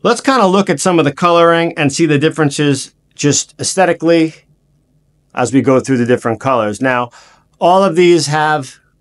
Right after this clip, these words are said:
the same number of color macros. Everything inside internally, software-wise, function-wise, all of that is the same, and that really works the same with all Ape Labs products. It's nothing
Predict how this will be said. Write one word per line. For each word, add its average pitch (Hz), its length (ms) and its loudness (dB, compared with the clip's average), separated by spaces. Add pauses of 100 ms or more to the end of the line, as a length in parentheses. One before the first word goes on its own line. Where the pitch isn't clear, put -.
(120)
the 135 140 0
same 170 460 0
number 147 360 0
of - 140 -4
color 190 280 2
macros. 170 760 -2 (560)
Everything 220 440 0
inside 165 400 0
internally, 147 600 0
software-wise, 143 840 0
function-wise, 139 920 -2
all 202 300 -2
of 160 80 0
that 151 180 -2
is 117 140 -6
the 117 80 -6
same, 135 380 -2
and 131 100 -2
that 180 160 -2
really 151 180 2
works 135 300 0
the 123 100 -8
same 127 380 0
with 120 180 0
all 143 320 0
Ape 117 260 -6
Labs 107 280 -4
products. 135 680 -4 (680)
It's - 380 -2 (720)
nothing 214 540 0